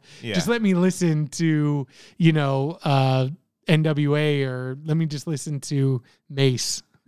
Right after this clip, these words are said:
Speaker 1: <laughs> Right.
Speaker 2: And leave me alone.
Speaker 1: Yeah. I also think it's interesting because our, I feel like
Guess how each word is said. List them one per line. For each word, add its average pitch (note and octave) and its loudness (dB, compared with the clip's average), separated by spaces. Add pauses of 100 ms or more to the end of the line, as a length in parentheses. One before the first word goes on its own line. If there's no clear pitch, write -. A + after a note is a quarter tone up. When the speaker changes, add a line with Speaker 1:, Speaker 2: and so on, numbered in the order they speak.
(140)
Speaker 1:
<laughs> - -6
Right. - -8
Speaker 2:
And B3+ -2
leave A3+ 0
me A#3 -4
alone. F#3+ -4
Speaker 1:
Yeah. G#2+ -2 (960)
I D3 4
also F#3+ 2
think D3 0
it's C3 -2
interesting D3 -4
because A2+ -2 (360)
our, F3 0 (120)
I B2+ -2
feel G#3+ -2
like G3+ -2